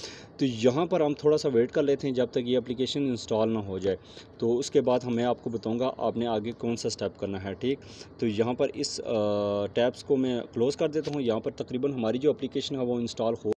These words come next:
So गाइस, हमने जो एप्लीकेशन है वो अपने न्यू फ़ोन में न्यू Gmail के साथ हमने इंस्टॉल कर ली है। उसके बाद हम बैक चले जाते हैं और उसके बाद हम इस एप्लीकेशन को just ओपन करेंगे और उसके बाद तकरीबन आप देख सकते हैं हमारी जो एप्लीकेशन है वो ओपन होने जा रही है। उसके बाद हम अपनी प्रोफाइल पे क्लिक करेंगे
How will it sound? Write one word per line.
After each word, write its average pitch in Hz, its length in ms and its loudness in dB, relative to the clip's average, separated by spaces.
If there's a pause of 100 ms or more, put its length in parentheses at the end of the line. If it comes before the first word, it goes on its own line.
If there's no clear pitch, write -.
(540)
So 131 180 -2
गाइस, 120 300 0
हमने 123 240 0
जो 120 180 0
एप्लीकेशन 131 520 -6
है 131 100 -4
वो 117 160 0
अपने 120 220 -2
न्यू 113 280 0
फ़ोन 120 300 -2
में 120 320 0
न्यू 110 240 -2
Gmail 117 300 -4
के 120 140 -2
साथ 113 260 -2
हमने 113 300 -4
इंस्टॉल 113 380 -2
कर 131 180 -2
ली 131 140 -4
है। 127 120 -2
उसके 127 240 -2
बाद 117 240 -2
हम 113 180 -6
बैक 107 180 -2
चले 139 260 -2
जाते 127 240 -2
हैं 127 60 -4
और 127 100 -2
उसके 123 220 -4
बाद 117 220 0
हम 117 200 -2
इस 117 140 -4
एप्लीकेशन 123 500 -6
को 127 160 -2
just 110 260 -4
ओपन 110 240 -4
करेंगे 98 420 -6 (460)
और 131 60 0
उसके 139 200 -4
बाद 135 200 2
तकरीबन 127 420 -2
आप 123 100 0
देख 110 200 0
सकते 131 220 -6
हैं 123 80 -2
हमारी 107 240 -2
जो 120 140 -2
एप्लीकेशन 120 440 -6
है 120 80 -2
वो 113 160 0
ओपन 117 240 -2
होने 107 260 -4
जा 107 200 0
रही 127 220 -4
है। 131 60 0
उसके 127 260 -2
बाद 120 180 0
हम 117 160 -2
अपनी 113 200 -4
प्रोफाइल 107 420 -4
पे 147 140 -8
क्लिक 147 200 -6
करेंगे 139 360 -2